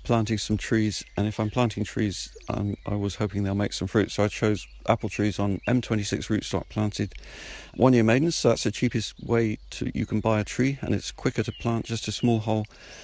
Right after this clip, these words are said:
thoroughly mulched, and they're now four years old and already taller than me, which actually is as tall as I want them to be, and, uh, keep pruning them twice a year, and that's looking good along the southwest side of the property. And then I also put, was putting in perennial plants like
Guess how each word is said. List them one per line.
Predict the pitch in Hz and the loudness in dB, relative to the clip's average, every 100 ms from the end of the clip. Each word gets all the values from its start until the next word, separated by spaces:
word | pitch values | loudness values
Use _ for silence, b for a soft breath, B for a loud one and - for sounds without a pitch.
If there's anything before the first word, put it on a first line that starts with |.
| B | B
thoroughly | - 151 131 | 4 6 8
mulched, | 117 113 - - - | 8 6 4 -4 0
and | 117 117 | 4 4
they're | 120 | 4
now | 120 117 113 | 4 2 0
four | - - - 175 | -2 -6 -4 0
years | 135 123 123 | 2 2 0
old | 113 117 - B B B B - | 0 0 -2 B B B B -2
and | 110 117 110 | 2 2 0
already | 110 117 113 107 - - - - - | 0 2 2 0 -4 -16 -20 -18 -10
taller | - 113 104 | -2 0 2
than | 110 | 2
me, | 107 | 0
which | 107 - | 0 -2
actually | - - | -4 -2
is | 104 | -2
as | - | 2
tall | 117 | 4
as | 107 | 6
I | 110 | 4
want | 113 95 | 4 2
them | |
to | 101 | 0
be, | - 104 B B B B | 0 0 B B B B
and, | 110 110 117 110 | 0 4 4 6
uh, | 117 110 | 6 6
keep | - 135 | 2 0
pruning | - 117 110 | 4 6 6
them | 107 | 4
twice | - 113 107 | 4 4 4
a | 113 | 4
year, | 110 | 4
and | 113 | 4
that's | 139 - | 0 -2
looking | 131 120 | -2 0
good | 117 120 | 2 2
along | 117 117 110 | 2 0 0
the | |
southwest | 110 - 113 - 113 - | 0 0 0 0 -2 0
side | 110 107 | 0 0
of | 98 | 0
the | 107 104 - | 0 -2 0
property. | 117 110 104 104 B B B B B | 0 2 0 -2 B B B B B
And | 117 | 4
then | 127 | 6
I | 131 | 6
also | 143 143 120 - | 6 4 2 2
put, | 147 - | 2 4
was | 120 | 2
putting | - 143 127 | 6 8 8
in | 120 | 6
perennial | - 156 123 | 6 6 6
plants | - 135 - | 6 2 4
like | 113 | 2